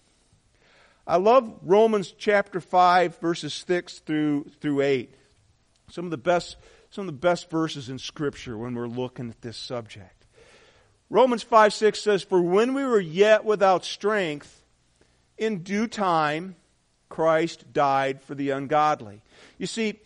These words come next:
before Christ, because of our sin, we are literally hopeless. There's absolutely nothing that we can do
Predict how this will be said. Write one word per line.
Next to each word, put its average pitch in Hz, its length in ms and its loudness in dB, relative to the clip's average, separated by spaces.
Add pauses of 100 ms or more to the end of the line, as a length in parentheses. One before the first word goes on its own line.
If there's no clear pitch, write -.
(340)
before 254 520 4
Christ, 233 640 4
because 240 500 0
of 254 160 -2
our 240 160 2
sin, 156 680 -6 (1120)
we 202 280 0
are 175 160 8
literally 220 680 2
hopeless. - 960 -6 (340)
There's 185 200 -2
absolutely 233 880 -4
nothing 214 680 0
that 160 120 -2
we 160 300 -6
can 202 260 -6
do 160 560 0